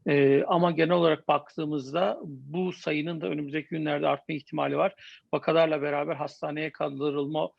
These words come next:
oranları da, sayıları da artıyor. Mesela günlük hastaneye yatış ya da hastaneye başvuruş sayısı iki binin üzerinde. Bir zamanlar bu çok daha, e, aşağılardaydı, yüzlerde seyrediyordu. Dolayısıyla, e, yatışları da dikkate aldığımızda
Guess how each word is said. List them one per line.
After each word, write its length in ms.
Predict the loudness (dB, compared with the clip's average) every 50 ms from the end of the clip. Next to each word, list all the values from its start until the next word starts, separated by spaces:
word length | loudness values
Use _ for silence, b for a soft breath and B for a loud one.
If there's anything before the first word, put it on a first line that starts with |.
| b b b _
oranları 500 | -4 -2 -2 0 -2 -2 -2 -4 -4 -6
da, 80 | -6 -6
sayıları 460 | -4 -4 -4 -2 -2 -2 -2 -2 0
da 80 | 0 -2
artıyor. 320 | -2 -2 -6 -8 -8 -6
Mesela 260 | -6 -6 -6 -6 -6
günlük 380 | -4 -4 -4 -4 -4 -4 -6 -10 B B B B B B
hastaneye 560 | 0 0 0 0 2 0 2 2 2 2 2
yatış 520 | 2 0 0 -2 -4 -6 -6 -6 -10 -12 _ _ _ _ _ -4
ya 100 | -2 0
da 60 | 2
hastaneye 520 | 0 0 0 0 0 0 2 2 0 0 2
başvuruş 560 | 0 0 0 -2 -6 -6 -6 -8 -10 -12 -18 -20 _
sayısı 540 | -8 -4 -4 -2 -4 -2 2 2 2 2 2 B B B B B
iki 240 | -10 -8 -6 -4 -4
binin 260 | -2 -2 -2 -2 -2
üzerinde. 580 | -2 0 0 0 0 0 0 0 2 2 2 0 -2 -6 -12 -14 -14 -14 -16 _ _ -4
Bir 100 | -2 0
zamanlar 480 | 2 2 4 4 2 2 0 0 -2
bu 100 | -4 -4
çok 240 | -4 -4 -4 -2 -2
daha, 280 | 2 4 4 4 2 0 B B B B B B 2
e, 20 |
aşağılardaydı, 1040 | 2 4 4 4 2 0 0 0 0 0 2 2 0 0 0 -2 -2 -2 -2 -4 -6
yüzlerde 540 | -6 -6 -8 -8 -4 -2 -2 -2 -2 -2 -6
seyrediyordu. 600 | -6 -6 -4 -4 -2 -4 -2 -4 -4 -6 -4 -4
Dolayısıyla, 600 | -4 -2 -2 -4 -4 -6 -4 -2 0 0 -2 -2 B B B B B B -6
e, 100 | -4 -2
yatışları 680 | 0 0 0 0 -2 -2 -4 -6 -8 -6 -4 -4 -2 -4
da 160 | -4 -4 -6
dikkate 340 | -8 -8 -6 -4 -2 0 2
aldığımızda 760 | 2 2 0 -2 -4 -4 -4 -4 -2 2 2 2 2 2